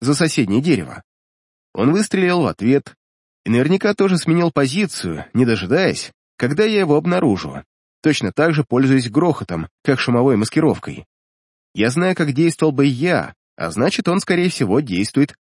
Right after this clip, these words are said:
так же. Вероятнее всего, мы даже движемся в одну и ту же сторону,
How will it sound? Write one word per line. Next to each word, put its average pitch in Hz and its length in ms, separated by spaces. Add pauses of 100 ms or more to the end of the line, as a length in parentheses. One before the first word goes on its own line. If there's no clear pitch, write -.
так 180 220
же. - 240 (600)
Вероятнее 113 520
всего, 101 480 (400)
мы 110 120
даже 151 220
движемся 143 460
в 135 40
одну 117 240
и 151 40
ту 147 180
же 151 120
сторону, 107 560